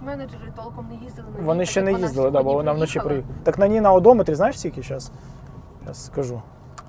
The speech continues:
Speaker 2: Тридцять два кілометри. Тридцять два кілометри на одометрі. Ну, можливо, щось покаталась, як я, отут по території, бо на ній же ж неможливо виїжджати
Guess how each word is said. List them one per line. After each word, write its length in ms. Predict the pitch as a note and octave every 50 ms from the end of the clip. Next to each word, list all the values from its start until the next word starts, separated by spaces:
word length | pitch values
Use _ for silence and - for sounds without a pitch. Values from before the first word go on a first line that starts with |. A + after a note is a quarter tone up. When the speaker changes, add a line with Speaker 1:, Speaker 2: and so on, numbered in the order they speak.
| - - - - - - - - - - - - - - - - - - - - - - - - - - - - - - - - - - - - -
Speaker 2:
Тридцять 240 | - F3+ D#3+ - E3+
два 120 | E3 E3
кілометри. 440 | D#3 - E3 D#3+ D3 A#2+ - - - - - - - - - -
Тридцять 180 | - C#3+ C3 D3+
два 120 | D3+ D3+
кілометри 320 | - D#3 C#3+ C#3+ C3+ C#3
на 120 | C3 C3+ C3
одометрі. 360 | C3 B2 A2+ A2+ A#2+ B2+ - - - - -
Ну, 100 | E4 D4
можливо, 400 | A3 G#3 G#3 F#3 A#3 B3 G#3+ F#3
щось 160 | - F#3+ D#3+
покаталась, 480 | - F#3 D#3+ F3 D3 E3+ E3 D3+ C3 -
як 160 | D3+ C3+ -
я, 80 | C3+ B2
отут 180 | B2 C3+ A#2+
по 100 | C3+ C3
території, 420 | B2 C3+ C3 B2+ - B2+ B2 B2 B2
бо 180 | A#2+ C3+ C3+ C3+
на 100 | C#3 C#3+
ній 140 | C#3+ C#3+
же 80 | C3 C3
ж 60 | B2 C#3+
неможливо 400 | D3+ C#3+ C#3 B2 B2 A#2+ A#2+ B2
виїжджати 400 | B2+ C3 B2+ B2 C3 B2+ -